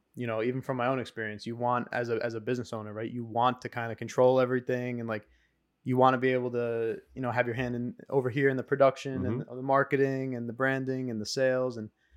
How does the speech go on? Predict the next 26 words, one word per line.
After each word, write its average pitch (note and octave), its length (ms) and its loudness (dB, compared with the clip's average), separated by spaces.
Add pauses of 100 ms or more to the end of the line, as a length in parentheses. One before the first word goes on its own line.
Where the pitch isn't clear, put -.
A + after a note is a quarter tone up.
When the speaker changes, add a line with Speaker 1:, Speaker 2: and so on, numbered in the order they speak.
(140)
Speaker 1:
but B2 100 8
at B2 100 12
the C3 100 6
end B2+ 120 2
of A#2 80 4
the A#2 60 0
day, C3+ 220 8
like, A2 180 4
you're G#2+ 120 -6
right, A#2 260 2
you G#2+ 140 -6
only A#2 180 -6
have A2 260 -2
so A2+ 120 -6
much G#2 180 -10
time A2+ 200 -6
on A2+ 100 -4
your A2 100 -8
hands. A2+ 400 -10 (360)
Um, G#2+ 520 0
obviously, A#2 520 2
there's A2 360 -2
the A2+ 180 0
other A#2 200 4
factor A2+ 500 2
of, G#2 220 -4